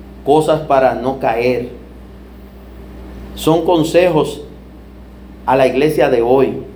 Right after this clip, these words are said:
de lo que no se debe hacer. Pero cada uno tiene algo en particular que te recalco.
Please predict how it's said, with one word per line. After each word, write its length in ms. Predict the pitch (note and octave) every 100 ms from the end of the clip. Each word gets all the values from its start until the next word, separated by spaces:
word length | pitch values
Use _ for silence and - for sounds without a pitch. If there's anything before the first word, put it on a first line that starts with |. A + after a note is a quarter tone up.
| - - - - - - - -
de 180 | A#2 B2
lo 160 | A#2+ A#2+
que 160 | A#2+
no 240 | A2 C3+ D3+
se 180 | C3 A2+
debe 320 | B2+ B2 G#2+
hacer. 440 | - A2 G#2 G2+ - - - - - - - - -
Pero 480 | B2+ C3 C3+ - -
cada 300 | F3+ G#3 G3
uno 280 | F#3+ G3+ F#3
tiene 280 | E3+ F#3 F3
algo 260 | F3 F3
en 100 | F3
particular 720 | D#3+ - D3+ - C3 D3+ D#3+
que 80 | D#3
te 140 | - B2+
recalco. 680 | B2 B2 C3 B2 A#2+ F#2+